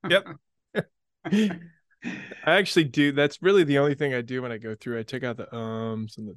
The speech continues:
Speaker 1: duh. Uh, every once in a while, I'll cut something out when a joke doesn't land, but, um, I don't really do the major editing, like take a section out, or I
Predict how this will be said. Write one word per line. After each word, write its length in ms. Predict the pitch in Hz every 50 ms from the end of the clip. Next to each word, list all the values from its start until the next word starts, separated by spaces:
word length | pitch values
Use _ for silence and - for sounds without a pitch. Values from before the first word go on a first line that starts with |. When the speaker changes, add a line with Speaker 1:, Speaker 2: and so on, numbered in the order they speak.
| 123
Speaker 1:
duh. 520 | 117 120 113 117 113 113 113 113 110 113 120 - _ _ _ _ - - - - - -
Uh, 280 | 120 117 117 113 113 -
every 200 | - 185 196 214
once 200 | 196 165 - -
in 60 | 165
a 20 | 170
while, 180 | 160 147 139
I'll 80 | 131 120
cut 220 | - - 139 -
something 260 | - 139 123 110 123
out 320 | 120 117 117 117 117 110 -
when 100 | 131 123
a 80 | 120 113
joke 260 | 113 - 123 117 113
doesn't 260 | - 123 113 120 117
land, 480 | 110 113 113 113 113 113 113 113 113 113 -
but, 260 | 117 113 113 117 - _ - 135
um, 400 | 123 117 113 110 110 104 104 117 _ _ _ _ _ _ _ _ _ _ _ _ _ -
I 80 | 147 156
don't 140 | 185 196 165
really 200 | 170 170 165 156
do 140 | 143 156 143
the 80 | 143
major 580 | 131 127 127 131 135 139 143 131 139 139 135 131
editing, 440 | 131 135 139 135 131 131 131 127 123
like 160 | 113 113 110
take 240 | - - 127 - -
a 60 | 117
section 360 | - - 131 123 - - 131
out, 280 | 123 120 120 120 120 113
or 160 | 98 92 - 117
I 80 | 110